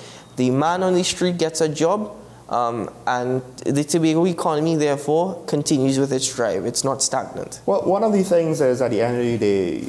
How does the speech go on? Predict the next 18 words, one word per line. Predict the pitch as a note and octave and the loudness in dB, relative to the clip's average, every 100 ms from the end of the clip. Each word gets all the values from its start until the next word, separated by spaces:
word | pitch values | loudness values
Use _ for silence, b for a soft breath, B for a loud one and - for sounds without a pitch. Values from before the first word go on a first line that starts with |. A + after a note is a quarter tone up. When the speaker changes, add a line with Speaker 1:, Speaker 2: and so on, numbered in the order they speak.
| - | -8
Speaker 2:
this | - B2+ B2+ | -2 -2 0
was | C3 A#2 | -2 0
a, | A#2+ | -2
a, | - - A2+ | -2 -2 -4
a | - - | -2 -4
single, | - F3 C#3+ | 0 0 0
this | C3+ C#3+ | 0 0
is | F#3 | 0
not | F#3 | 2
like | F3+ F3+ | 0 0
Carnival, | D#3+ B2+ A#2 A2 | -2 -2 0 0
which | G2+ G2+ | 0 0
is | A2+ | -4
spread | - - B2+ | -4 -4 -2
out | G2 | -2
across | G#2+ G2+ - | -2 -4 -2
multiple | G#2 F2+ F#2+ F#2+ | -4 -2 -2 -2
events. | G2+ E2 - - | -4 -6 -10 -14